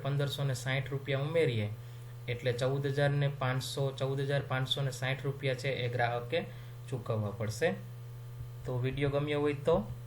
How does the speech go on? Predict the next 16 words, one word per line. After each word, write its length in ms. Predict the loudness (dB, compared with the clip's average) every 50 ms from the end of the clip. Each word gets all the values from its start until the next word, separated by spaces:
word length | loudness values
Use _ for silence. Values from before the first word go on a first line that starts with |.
| -12 -12 -12 -12 -12 -12 -12 -12 -12 -12 -12 -12 -12 -12 -12 -10 -6 0 4
લાઈક 200 | 4 4 4 4 0 -2
કરજો, 280 | -2 0 0 0 0 0
શેર 260 | 0 2 2 2 2 2 0
કરજો 280 | -2 -2 0 0 2 2 2
અન્ય 220 | 2 0 0 0 0 0
વિદ્યાર્થી 440 | 0 0 0 0 0 0 -2 -4 -4
મિત્રો 240 | -4 -4 -2 -2 -2
અને 120 | -2 -2
શિક્ષકો 460 | -4 -6 -8 -6 -6 -6 -4 -4 -4
સુધી, 360 | -4 -2 -2 -4 -2 -4 -4 -4 -6 -8 -10 -12 -12 -12 -12 -12 -10 -6
અને 80 | -2 -2
આપણી 240 | 0 0 0 0 0
ચેનલને 300 | 0 2 2 2 0 -2
પણ 200 | -2 -2 -2 -2 -2
સબસ્ક્રાઇબ 460 | -4 -4 -4 -2 -2 -2 -2 -2 -2 -2
કરી 180 | 0 0 2